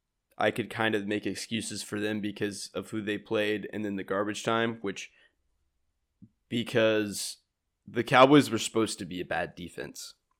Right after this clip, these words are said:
The Washington football team was supposed to have a great defense.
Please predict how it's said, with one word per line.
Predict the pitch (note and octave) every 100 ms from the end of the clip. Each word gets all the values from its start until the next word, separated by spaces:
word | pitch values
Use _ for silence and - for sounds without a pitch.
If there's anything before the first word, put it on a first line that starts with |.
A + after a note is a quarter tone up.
| _ _ _ _ _ _ _ _ _ _ _ _ _ _ _ _ _ _ -
The | A#2
Washington | A#2+ - B2+ G#2+
football | A#2 A#2
team | A2+ A#2 A#2 A2 G#2+ _ _ _ _ _ _ _ _ _ _ -
was | G#2+
supposed | - A#2+ C3 -
to |
have | G#2+ G2
a | F#2+
great | F2 F2+ G2+ G#2+ -
defense. | D#2+ D2+ C2 - - -